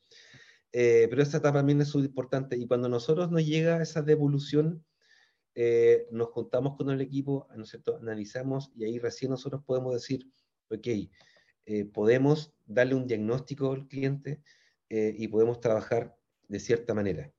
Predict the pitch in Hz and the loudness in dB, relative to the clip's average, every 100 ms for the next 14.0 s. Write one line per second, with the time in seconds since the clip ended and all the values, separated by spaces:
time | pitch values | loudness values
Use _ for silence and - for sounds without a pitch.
0 | _ _ _ _ _ _ _ 117 113 127 | _ _ _ _ _ _ _ 6 6 6
1 | 139 135 127 120 117 120 117 120 123 117 | 4 2 2 2 4 4 6 4 2 2
2 | 110 110 113 - 110 104 98 95 95 87 | 2 2 -2 -4 -2 0 0 2 2 2
3 | - 117 131 - _ _ - 92 98 98 | 0 -2 -2 -6 _ _ -14 -6 -4 -2
4 | 95 95 _ - 101 110 107 101 - 101 | -4 -8 _ -20 -8 -6 -4 -8 -10 -10
5 | - 101 101 98 - 120 120 104 107 156 | -10 -12 -12 -4 -2 0 0 -2 -2 -2
6 | 131 - 95 98 - 107 107 107 - 101 | -4 -8 -12 -10 -12 -12 -12 -12 -12 -10
7 | - 110 110 104 - 101 - 131 143 185 | -8 -8 -8 -8 -10 -12 -8 -2 -2 -2
8 | 143 - _ - _ _ _ _ _ _ | -6 -12 _ -20 _ _ _ _ _ _
9 | - - 156 160 151 156 160 170 - _ | -12 4 6 8 10 10 10 0 -4 _
10 | - - 131 127 123 131 127 123 123 123 | -20 -10 -4 -2 -2 -2 -2 -2 0 2
11 | 131 147 151 123 117 113 110 110 107 104 | 2 2 0 -2 0 0 -2 -2 -4 -8
12 | - 107 104 101 98 127 151 143 123 131 | -8 -4 -2 -2 -2 -2 -4 -6 -2 0
13 | 160 131 117 107 123 - 117 117 139 | -2 0 0 0 -2 -4 0 2 0